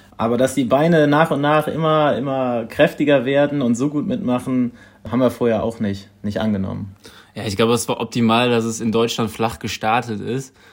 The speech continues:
Speaker 2: Da sind wir super gut reingekommen. Ich muss sagen, ich hatte so am zweiten Tag mich einmal kurz hinterfragt, ob ich das wirklich, äh, sechzig Tage waren ja geplant, schaffe und durchhalte. Da hat der Poppes mal wehgetan, die Knie haben gezwickt <laughs> und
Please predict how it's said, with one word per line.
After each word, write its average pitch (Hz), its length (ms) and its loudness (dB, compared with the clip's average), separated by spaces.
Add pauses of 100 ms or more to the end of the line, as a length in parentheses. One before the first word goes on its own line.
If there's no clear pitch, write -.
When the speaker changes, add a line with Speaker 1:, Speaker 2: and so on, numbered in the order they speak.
(280)
Speaker 2:
Da 107 80 -6
sind 110 160 0
wir 110 140 4
super 117 280 -2
gut 107 300 -4
reingekommen. 127 720 -2 (260)
Ich 107 100 -10
muss 113 140 0
sagen, 120 260 2
ich 117 100 -2
hatte 120 180 -2
so 113 140 -2
am 104 120 -2
zweiten 120 480 -4
Tag 127 360 -6 (100)
mich 113 280 0
einmal 123 180 0
kurz 120 240 -6
hinterfragt, 117 920 -2
ob 113 260 -10
ich 113 120 -4
das 113 200 -6
wirklich, 120 560 -4
äh, 113 260 -2
sechzig 120 440 -6
Tage 120 260 -4
waren 113 140 0
ja 110 80 -2
geplant, 110 540 -4
schaffe - 380 -6
und 104 220 -8
durchhalte. 147 720 -2 (440)
Da 113 100 -2
hat 110 100 0
der 113 80 2
Poppes 139 380 -4
mal 135 220 0
wehgetan, 127 680 -2
die 113 100 -2
Knie 131 280 0
haben 123 420 0
gezwickt - 640 -6 (180)
<laughs> - 180 4
und 117 420 2